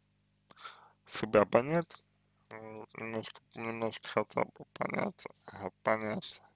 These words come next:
а, чего, чего вам хочется, что вам нужно. Вот. И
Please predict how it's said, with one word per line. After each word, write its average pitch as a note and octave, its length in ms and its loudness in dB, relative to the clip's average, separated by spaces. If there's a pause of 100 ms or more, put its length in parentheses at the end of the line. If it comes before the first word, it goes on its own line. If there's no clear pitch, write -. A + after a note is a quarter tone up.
(1900)
а, - 580 -2
чего, A#2+ 460 4 (240)
чего A2+ 640 6
вам A2+ 240 10 (2000)
хочется, - 560 2
что - 220 0
вам C3 220 8
нужно. E3 480 2 (540)
Вот. C#3 160 -12 (3250)
И A#2+ 760 6